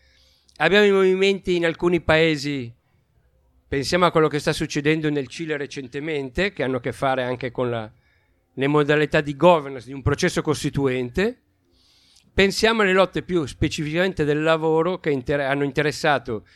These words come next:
i Gilets jaunes in Francia, i movimenti della logistica in Italia e altri movimenti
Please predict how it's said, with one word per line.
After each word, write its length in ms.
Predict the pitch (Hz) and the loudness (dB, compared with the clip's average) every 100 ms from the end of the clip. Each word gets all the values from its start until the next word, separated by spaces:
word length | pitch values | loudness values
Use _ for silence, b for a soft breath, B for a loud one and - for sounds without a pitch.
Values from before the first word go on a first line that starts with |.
| b - | b -10
i 100 | 131 | -8
Gilets 340 | 143 156 147 | -6 -8 -8
jaunes 540 | 131 147 131 120 98 - | -4 -4 -6 -10 -16 -8
in 160 | 127 123 | -6 -4
Francia, 680 | 143 127 123 120 190 240 _ _ _ _ _ _ _ _ _ | 0 0 0 2 0 0 _ _ _ _ _ _ _ _ _
i 120 | 180 180 | 2 4
movimenti 500 | 185 185 202 202 165 | 4 4 2 0 -6
della 220 | 156 147 | -6 -6
logistica 540 | 143 127 151 - 123 | -8 -10 -14 -12 -12
in 80 | 131 | -10
Italia 640 | 123 143 135 139 160 196 - _ _ _ _ _ _ _ _ _ _ _ _ | -4 -2 0 -2 -6 -8 -12 _ _ _ _ _ _ _ _ _ _ _ _
e 120 | 175 | 4
altri 380 | 196 214 208 165 | 6 6 2 -2
movimenti 920 | 156 160 190 180 156 147 131 165 160 | 0 0 0 0 0 0 -2 -4 -4